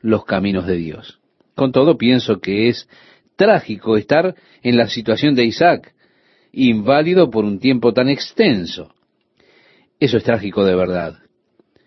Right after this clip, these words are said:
Yo pienso que la muerte no es la cosa más trágica que le puede pasar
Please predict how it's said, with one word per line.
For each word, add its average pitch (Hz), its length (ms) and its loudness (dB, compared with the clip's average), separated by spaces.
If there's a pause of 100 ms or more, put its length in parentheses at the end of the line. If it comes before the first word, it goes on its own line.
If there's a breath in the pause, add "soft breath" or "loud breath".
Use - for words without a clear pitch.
(480)
Yo 107 120 -2
pienso 120 320 0
que 113 100 2
la 107 120 2
muerte 123 420 0
no 113 160 2
es 143 380 -2
la 107 280 0
cosa 123 380 0
más 131 220 -2
trágica 123 520 -2
que 104 120 -6
le 98 120 -2
puede 110 360 0
pasar 147 640 0